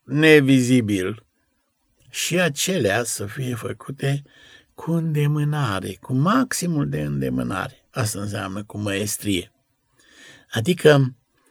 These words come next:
noi trebuie să oferim lui Dumnezeu, și aici e un mesaj foarte important,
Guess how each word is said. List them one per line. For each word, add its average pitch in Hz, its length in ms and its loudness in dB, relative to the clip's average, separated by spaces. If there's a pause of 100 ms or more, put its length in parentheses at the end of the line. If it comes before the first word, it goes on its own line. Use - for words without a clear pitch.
(400)
noi 156 340 0
trebuie 113 760 2
să - 280 -2
oferim 127 640 2
lui 107 160 0
Dumnezeu, 98 540 -2
și 165 160 -2
aici 101 220 -2
e 107 60 -4
un 104 140 -4
mesaj 139 480 -4
foarte 101 760 -8
important, 127 800 -2